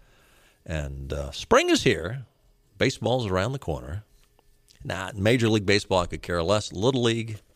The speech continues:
I'm looking forward to. So talking, uh, before the break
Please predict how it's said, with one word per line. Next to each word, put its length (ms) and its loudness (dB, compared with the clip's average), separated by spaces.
I'm 100 -10
looking 240 -6
forward 340 -12
to. 180 -12
So 180 6
talking, 580 6
uh, 140 4
before 320 2
the 80 -2
break 460 2